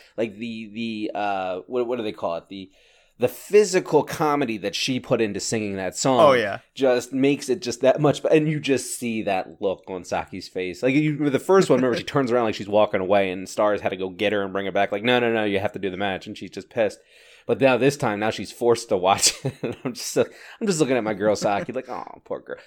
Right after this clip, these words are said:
Speaker 1: Like, you know, like,
Speaker 2: Yeah.
Speaker 1: <laughs> it's just one of those things where I hope she's gonna get in there and beat the shit out of her, to be honest with you.
Speaker 2: Yeah. And I, and I love the promos Natsu does. Um,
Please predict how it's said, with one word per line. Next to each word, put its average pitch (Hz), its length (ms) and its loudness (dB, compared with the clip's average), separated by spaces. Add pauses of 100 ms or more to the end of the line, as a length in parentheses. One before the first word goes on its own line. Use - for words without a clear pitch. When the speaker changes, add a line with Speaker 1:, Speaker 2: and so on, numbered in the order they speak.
(180)
Speaker 1:
Like, 117 200 -2 (240)
you 156 80 -2
know, 78 200 -6 (180)
like, 107 140 2
Speaker 2:
Yeah. 143 220 4
Speaker 1:
<laughs> - 60 -6
it's 151 300 0
just 131 160 -2
one 117 120 0
of 101 60 -2
those 101 160 -2
things 107 200 -4
where 101 80 2
I 104 100 0
hope 123 220 0
she's 104 100 -10
gonna 92 140 -8
get 95 80 -4
in 90 60 -6
there 90 80 -8
and 85 80 -12
beat 92 140 -10
the - 60 -20
shit 123 160 -6
out 80 140 0
of 65 80 -12
her, - 60 -14
to - 40 -18
be 76 80 -12
honest 95 220 -12
with - 80 -20
you. - 80 -20 (1160)
Speaker 2:
Yeah. 80 120 -6 (300)
And 160 120 0
I, 160 140 4
and 160 160 2
I 156 40 6
love 170 200 6
the 160 100 0
promos 143 460 0
Natsu 131 320 2
does. 110 640 0
Um, 104 480 -2